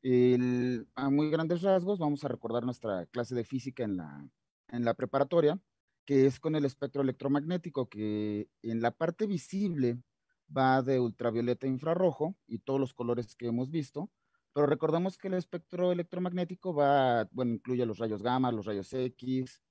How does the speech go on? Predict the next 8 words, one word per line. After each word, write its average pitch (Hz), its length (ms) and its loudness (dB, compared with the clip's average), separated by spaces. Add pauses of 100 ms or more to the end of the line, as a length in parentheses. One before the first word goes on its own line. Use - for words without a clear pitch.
(480)
eh, 101 420 -2
las 98 160 -6
microondas, 127 920 2
el 90 140 -6
propio 107 320 -4
radio, 127 640 2
etcétera, 117 400 -6
etcétera, 151 500 -2